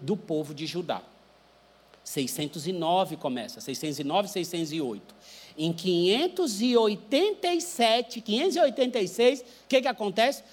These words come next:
O processo completa, o templo é derrubado, os tesouros são levados e Judá foi levado para o exílio.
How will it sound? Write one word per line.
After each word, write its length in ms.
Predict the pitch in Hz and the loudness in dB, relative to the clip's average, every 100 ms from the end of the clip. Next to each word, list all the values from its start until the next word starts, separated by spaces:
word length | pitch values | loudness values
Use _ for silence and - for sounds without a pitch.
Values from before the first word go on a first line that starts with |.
| - - | -20 -4
O 100 | 180 | -2
processo 520 | 175 175 170 208 - | 2 0 0 -2 -4
completa, 680 | 220 202 190 175 180 190 190 - - | -8 -6 -2 0 0 -6 -14 -18 -14
o 120 | - 151 | -8 -6
templo 480 | - 190 220 208 | 0 0 2 2
é 100 | 202 | 2
derrubado, 840 | 196 180 170 156 151 160 165 160 156 - | 2 -2 -4 -2 2 2 0 -4 -10 -12
os 140 | 139 | -12
tesouros 560 | - 156 131 196 226 214 | -6 -6 0 0 2 -2
são 200 | - 190 | -4 -2
levados 840 | 185 165 135 147 156 147 156 - - - _ _ | 0 -2 0 0 0 -2 -8 -12 -20 -20 _ _
e 320 | 160 156 165 165 - | -2 0 -2 -8 -14
Judá 600 | 117 165 135 127 123 123 - - | -8 -8 0 0 0 -4 -14 -10
foi 200 | - 139 | -4 -2
levado 580 | 135 113 113 110 110 113 - _ | -2 -2 -2 -2 -8 -16 -20 _
para 200 | - 113 | -8 -6
o 160 | 110 113 | -6 -4
exílio. 560 | 135 135 143 123 113 | -4 -4 -6 -6 -8